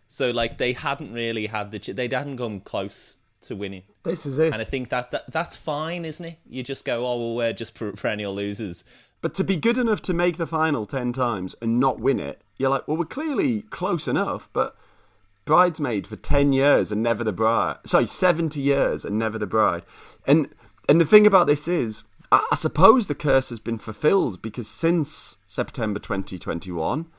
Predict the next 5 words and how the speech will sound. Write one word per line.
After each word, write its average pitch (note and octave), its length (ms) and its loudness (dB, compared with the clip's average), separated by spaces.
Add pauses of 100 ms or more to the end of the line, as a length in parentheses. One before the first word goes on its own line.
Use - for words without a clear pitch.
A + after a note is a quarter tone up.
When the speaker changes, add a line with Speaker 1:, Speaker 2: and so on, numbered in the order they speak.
(320)
Speaker 2:
Paddy D#3 240 2
Prendergast D3+ 600 -2
died, E3+ 460 0 (280)
age B2 260 -2
ninety-five. C3+ 840 -2